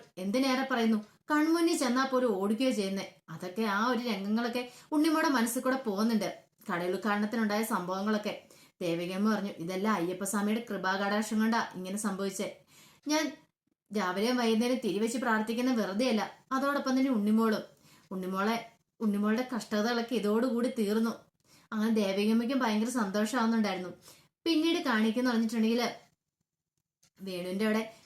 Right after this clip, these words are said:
കല്യാണത്തിന് മുമ്പുള്ള ഒരുക്കങ്ങളൊക്കെ തുടങ്ങിയിട്ടുണ്ടായിരുന്നു. അപ്പൊ കല്യാണത്തിന് മുമ്പ് ഭയങ്കര ആട്ടവും പാട്ടും മേളവും ഒക്കെയാ നടന്നുകൊണ്ടിരുന്നേ. അങ്ങനെ എല്ലാവരും വന്നിട്ട്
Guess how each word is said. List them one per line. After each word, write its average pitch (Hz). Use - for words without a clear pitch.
കല്യാണത്തിന് 294
മുമ്പുള്ള 269
ഒരുക്കങ്ങളൊക്കെ 254
തുടങ്ങിയിട്ടുണ്ടായിരുന്നു. 214
അപ്പൊ 170
കല്യാണത്തിന് 165
മുമ്പ് 208
ഭയങ്കര 196
ആട്ടവും 190
പാട്ടും 220
മേളവും 214
ഒക്കെയാ 233
നടന്നുകൊണ്ടിരുന്നേ. 202
അങ്ങനെ 254
എല്ലാവരും 240
വന്നിട്ട് 233